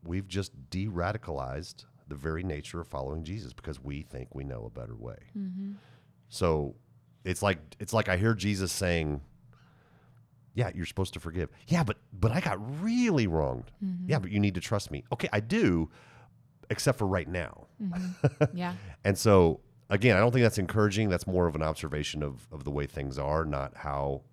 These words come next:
Speaker 1: I think your question or Brett's question is, "Okay, but how do we overcome that?"
Speaker 2: Mm-hmm.
Speaker 1: But again, back to the example of Jesus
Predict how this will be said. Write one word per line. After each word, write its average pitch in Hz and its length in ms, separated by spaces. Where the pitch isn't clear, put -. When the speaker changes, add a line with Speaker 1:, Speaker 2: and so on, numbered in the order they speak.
Speaker 1:
I - 60
think 73 240
your 78 160
question 73 420
or 69 60
Brett's 73 260
question 65 360
is, 62 100
"Okay, 71 160
but 69 140
how 71 100
do 73 60
we 69 100
overcome 67 520
that?" 60 360
Speaker 2:
Mm-hmm. 170 300
Speaker 1:
But 107 140
again, 110 260
back 110 220
to 117 80
the 101 100
example 95 420
of 85 80
Jesus 85 560